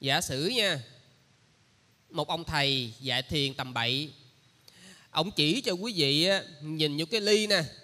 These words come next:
nhìn vô cái ly. Niệm liên tục, cái ly, cái ly, cái ly, cái ly, cái ly, cái ly, cái ly, cái ly, cái ly, cái ly. Quý vị niệm liên tục như vậy.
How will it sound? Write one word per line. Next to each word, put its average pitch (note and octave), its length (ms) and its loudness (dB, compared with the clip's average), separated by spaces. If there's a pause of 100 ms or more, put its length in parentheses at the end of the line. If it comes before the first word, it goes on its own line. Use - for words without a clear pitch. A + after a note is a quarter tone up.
(160)
nhìn C#3+ 200 -4
vô D#3+ 120 -2
cái G3 100 -2
ly. F3 220 2 (1200)
Niệm D3 240 2
liên F#3+ 180 2
tục, D#3+ 200 -2 (400)
cái E3 140 -4
ly, D3 360 -2 (100)
cái D#3 120 -4
ly, C#3 340 -2 (100)
cái D#3 120 -6
ly, C3+ 380 -4 (100)
cái D#3 100 -8
ly, C3+ 340 -6 (100)
cái D3+ 100 -8
ly, C3 360 -6 (100)
cái D3 120 -8
ly, B2+ 480 -6
cái C#3+ 120 -6
ly, B2 460 -6
cái D3 120 -6
ly, B2 480 -6
cái D3+ 100 -8
ly, B2 380 -6 (140)
cái D3 120 -8
ly. B2 260 -4 (880)
Quý G#3 160 -4
vị C#3+ 80 2
niệm C3+ 220 0
liên D3 160 -4
tục B2+ 180 -8
như C3+ 120 -6
vậy. A2 180 -8